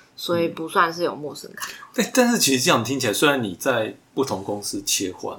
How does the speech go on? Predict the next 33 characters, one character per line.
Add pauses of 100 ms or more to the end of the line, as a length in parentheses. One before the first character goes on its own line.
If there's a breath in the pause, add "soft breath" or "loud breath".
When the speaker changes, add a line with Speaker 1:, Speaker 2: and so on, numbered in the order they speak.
(120)
Speaker 2:
然
后 (320 loud breath)
角
色
也
有
变，
可
是
其
实
你
跟
电
信
业
算
是
绑
得
很
紧 (100)
的。 (200)
Speaker 1:
对
啊，
Speaker 2:
哦。
Speaker 1:
像
第
一
份
project
就
是